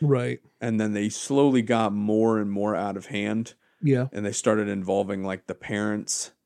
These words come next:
Speaker 1: <laughs>
Speaker 2: And it's like, I was like, <sighs> part of me wants to hope that this is fake,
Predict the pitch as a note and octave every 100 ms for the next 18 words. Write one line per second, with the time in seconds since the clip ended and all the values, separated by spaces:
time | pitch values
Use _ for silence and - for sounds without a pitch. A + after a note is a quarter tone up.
0 | _ _ E3 - F2+ F#2 - G2+ F2+ F2+
1 | - F#2+ F#2+ - F2 E2 - _ - -
2 | _ _ _ _ _ - - _ - F#3
3 | F#3 D#3+ D3 B2+ - A#2+ B2+ A#2 - G#2
4 | G2 F#2 F2 E2 F2 - - - D#2 B1+